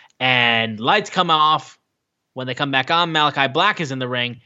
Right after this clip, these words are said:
and Ab-, Abrahantes gets fucking kicked in the head. Uh, and then as that's happening, the Varsity Blondes come out to even the odds. Uh, Julia Hart comes out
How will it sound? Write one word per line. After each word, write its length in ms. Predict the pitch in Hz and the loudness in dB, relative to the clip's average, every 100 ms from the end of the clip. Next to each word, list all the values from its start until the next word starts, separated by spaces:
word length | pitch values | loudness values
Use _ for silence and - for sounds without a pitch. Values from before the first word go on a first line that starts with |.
| - - | -20 -6
and 140 | 131 | -2
Ab-, 260 | 147 160 160 | 2 2 2
Abrahantes 640 | 156 165 151 165 139 113 | 0 0 0 -2 -4 -8
gets 180 | 123 110 | -8 -8
fucking 320 | - 127 - - - | -4 -4 -4 -12 -6
kicked 240 | 147 131 | -6 -4
in 80 | 120 | -6
the 80 | 104 | -6
head. 420 | - 139 113 101 _ _ _ - - | -2 0 0 -4 _ _ _ -14 0
Uh, 380 | 120 113 104 - - | 2 4 2 -2 -4
and 160 | 135 | 0
then 180 | 135 139 139 | 0 0 0
as 220 | 170 156 | 0 2
that's 160 | 165 - | -2 0
happening, 420 | 180 190 147 135 | 0 0 -4 -4
the 60 | 131 | -2
Varsity 400 | 151 202 196 156 | 0 0 0 -4
Blondes 680 | 147 180 247 226 165 - | 0 2 4 2 -2 -8
come 220 | - 156 | -6 -2
out 240 | 147 147 143 | 2 0 -2
to 80 | 151 | -6
even 240 | 156 147 | -4 -2
the 120 | 139 | 0
odds. 460 | 185 196 156 131 - _ - - | 2 2 0 -4 -14 _ -20 -6
Uh, 460 | 139 143 139 131 123 127 _ _ | 0 4 4 2 0 -8 _ _
Julia 400 | 120 175 311 359 | -6 0 2 2
Hart 400 | - 247 311 220 | 2 2 2 0
comes 260 | - 196 165 | -4 -8 -2
out 300 | 151 156 - | 0 0 -2